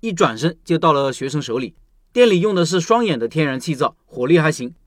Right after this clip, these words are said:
配上一个电炸炉，但这样的产能最多一天也就做六千多。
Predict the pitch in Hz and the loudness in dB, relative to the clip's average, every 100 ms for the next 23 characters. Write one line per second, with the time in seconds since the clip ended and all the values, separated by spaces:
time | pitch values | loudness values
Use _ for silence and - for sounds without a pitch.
0 | _ - 208 202 185 170 185 180 190 165 | _ 0 2 4 2 2 2 2 2 2
1 | 135 117 - _ _ _ 220 214 220 214 | 2 -2 -10 _ _ _ -2 4 6 6
2 | 190 165 131 117 135 _ _ 240 233 208 | 4 0 -2 -2 -8 _ _ 0 6 6
3 | 208 185 202 156 117 156 180 202 165 127 | 6 2 2 0 0 2 2 4 2 0
4 | 120 120 | -6 -6